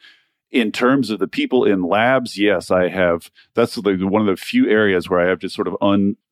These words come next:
unqualified <laughs> enthusiasm and optimism. Like,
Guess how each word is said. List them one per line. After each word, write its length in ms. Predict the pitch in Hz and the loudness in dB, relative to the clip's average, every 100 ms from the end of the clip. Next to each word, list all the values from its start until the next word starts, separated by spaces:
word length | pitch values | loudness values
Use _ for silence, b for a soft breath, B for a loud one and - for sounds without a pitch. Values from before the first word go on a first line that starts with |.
| - | -4
unqualified 1120 | 131 143 - 135 127 117 123 101 101 95 98 _ _ _ | -2 -2 0 0 2 0 2 2 0 -2 -10 _ _ _
<laughs> 400 | 135 143 - 131 | -8 -6 -4 -2
enthusiasm 760 | 113 123 110 135 104 95 104 | 0 0 0 0 0 0 -2
and 100 | 101 | 0
optimism. 520 | 101 - 95 85 85 | 0 -2 -4 -2 -2
Like, 300 | 85 90 - | -2 -2 -4